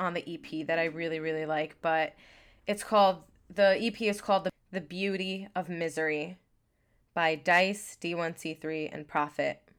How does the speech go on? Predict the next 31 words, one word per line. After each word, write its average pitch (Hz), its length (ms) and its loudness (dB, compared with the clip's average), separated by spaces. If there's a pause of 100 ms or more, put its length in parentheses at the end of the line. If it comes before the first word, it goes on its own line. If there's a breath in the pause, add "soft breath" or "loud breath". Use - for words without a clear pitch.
Prophet - 480 -4
N 147 160 -6
Y 147 160 -8
C, - 340 -14 (420)
featuring 202 580 -6 (460 loud breath)
Aisha 233 420 -8
Billy. 208 480 -6 (460 soft breath)
Oh 226 100 -2
my 233 200 -4
God. 196 480 -4 (1000 soft breath)
Um, 196 320 4
additionally, 240 680 4
I 202 120 6
just 208 180 -2
wanna 208 160 2
say 185 400 4
a - 80 0
rest 185 280 2
in 180 100 -6
peace 165 320 -10
to - 120 -8
D 170 160 -6
M 165 140 -2
X. 165 500 -6
I 190 120 -2
just 185 240 -6
want 190 180 -2
to - 160 -4
honor 175 720 0
all 175 220 2
of 180 180 -2